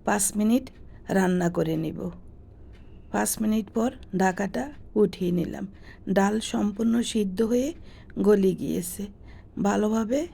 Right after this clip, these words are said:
নেড়ে চেড়ে মিশিয়ে দিব। এখন আমি আরও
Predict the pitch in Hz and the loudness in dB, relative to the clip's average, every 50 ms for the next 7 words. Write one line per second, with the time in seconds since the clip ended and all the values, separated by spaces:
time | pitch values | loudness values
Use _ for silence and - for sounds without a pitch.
0 | - - - - 214 208 214 208 220 214 208 - 247 247 254 302 359 - - - | -12 -12 -6 -4 0 0 2 2 2 0 0 0 -2 0 0 -2 -4 -6 -10 -20
1 | - - - - - - - 214 214 214 202 180 - - 180 175 175 165 170 170 | -20 -20 -20 -20 -18 -8 -2 0 2 2 2 2 0 0 0 0 0 0 -2 -4
2 | 180 - 220 202 - - - - - - - - 208 202 202 220 226 240 240 240 | -4 -6 -8 -8 -10 -14 -16 -16 -18 -12 -4 -2 0 0 2 2 2 4 4 4
3 | 247 277 277 - - - - - - - - - - - - - - 190 202 208 | 4 2 0 -4 -12 -20 -20 -20 -20 -20 -18 -18 -18 -20 -18 -4 2 4 4 4
4 | 214 240 | 4 2